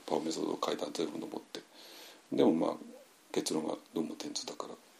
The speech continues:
だからもう、こ-、答えは結局同じなわけね。で、そのワンダーメソッドでも最初から、あん-、まあ、最初から答えが知っていて、で、その答えをいかに、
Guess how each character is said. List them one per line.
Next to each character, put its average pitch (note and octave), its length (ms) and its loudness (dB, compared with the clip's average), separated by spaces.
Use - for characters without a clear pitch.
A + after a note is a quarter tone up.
だ - 20 6
か E2 80 2
ら D#2+ 60 0
も - 260 2
う、 - 60 -14
こ-、 - 180 2
答 A2+ 220 10
え A2 40 12
は - 60 10
結 - 200 -2
局 D2+ 140 0
同 D2 100 -4
じ - 160 0
な D#2+ 60 -4
わ D#2 120 -10
け F#2 80 -6
ね。 C#3 180 -4
で、 C#3 80 12
そ C#3+ 140 12
の C3 400 12
ワ A#2+ 100 12
ン B2 60 12
ダ B2+ 80 12
ー - 20 12
メ C3+ 100 12
ソ C3+ 140 12
ッ - 60 2
ド F#2+ 120 12
で G#2+ 80 12
も F2 360 8
最 A#2 180 12
初 A#2+ 120 8
か A#2 100 12
ら、 - 120 12
あ G#2 40 12
ん-、 G2+ 100 8
ま B2 180 12
あ、 - 120 10
最 F#2+ 160 8
初 F2+ 120 4
か E2 100 10
ら D#2+ 80 12
答 - 320 6
え D2+ 40 10
が D2+ 120 6
知 - 180 4
っ - 60 -14
て D#2 80 8
い D2 80 4
て、 D#2+ 260 8
で、 - 80 -2
そ - 180 6
の G#2 80 12
答 C3 360 12
え C3 60 12
を C#3+ 240 12
い - 120 4
か F3 160 8
に、 G#2+ 320 8